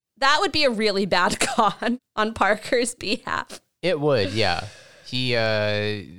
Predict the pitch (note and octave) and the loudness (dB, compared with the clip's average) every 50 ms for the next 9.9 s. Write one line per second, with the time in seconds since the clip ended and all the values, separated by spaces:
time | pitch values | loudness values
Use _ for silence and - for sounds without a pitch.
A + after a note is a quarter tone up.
0 | - _ _ A2+ A2+ G2 F2 - - D3 C#3+ E3 E3 C#3+ C3+ C3 B2+ B2 G#2+ A2+ | -20 _ _ -8 -6 -6 -4 -4 -4 -2 -2 -2 -2 -2 -2 -2 -2 -2 -2 -2
1 | G#2+ G#2+ G2+ G2 F#2+ - G2 F#2+ F2+ E2+ E2+ E2+ - - F#2+ - - D3 F3 G#3+ | -2 -2 -2 -4 -6 -8 -8 -8 -6 -6 -8 -8 -8 -10 -6 -2 0 0 2 2
2 | G#3+ G3 G3+ F#3 - - E3 D3 C#3+ C#3 - - C#3 B2+ A#2+ B2 - - B2 - | 0 0 0 -2 -2 -2 -2 -2 -2 -2 -2 0 0 0 0 0 -2 -4 -4 -4
3 | - - C3+ B2 - - - - A2 A2 - - - - A#2+ A#2+ A#2 - - A#2 | -4 -4 -4 -4 -6 -6 -4 -2 -2 -2 -4 -6 -8 -6 -6 -6 -8 -4 -4 -2
4 | G#2+ G#2 G#2 G2+ G2+ G2+ - - - A2 G#2+ G#2+ - A2+ A#2 A#2+ A2+ - - A#2 | -2 -2 -4 -6 -8 -10 -12 -12 -6 -6 -4 -2 -2 -2 -2 -2 -2 -2 -2 -2
5 | A2+ G#2+ G#2 F#2+ - - - G#2 G2 G2+ G2+ F#2+ - G#2 F#2+ - G#2 G2 - - | -2 -2 -2 -4 -4 -4 -4 -4 -2 -2 -4 -4 -6 -8 -6 -6 -6 -6 -6 -8
6 | G2+ F#2+ F#2 F#2 F2+ - F#2+ F2+ F2+ F#2 G2 G#2 A2+ - _ _ _ _ - - | -8 -8 -6 -6 -6 -6 -6 -6 -6 -6 -8 -10 -12 -12 _ _ _ _ -8 -4
7 | A3 G3+ G3 F#3+ G3+ G3 F#3+ F#3 F#3 F3 E3+ E3+ E3 E3+ E3 E3+ G3 A#3 - - | 0 0 2 2 0 0 0 0 -2 -2 -4 -4 -6 -8 -2 0 0 0 0 -2
8 | - - - - C#3+ - - - - - F3+ - - - - - - _ C#3 C3 | -6 -8 -6 -6 -6 -6 -8 -14 -20 -20 -20 -20 -20 -20 -20 -20 -20 _ -2 0
9 | A#2+ G#2+ G#2 - D3+ - - E3 E3+ F3 F3+ D3+ D3+ C#3+ C3+ B2+ B2+ B2 | 0 2 2 0 -2 -2 0 0 0 0 0 0 0 0 0 0 0 0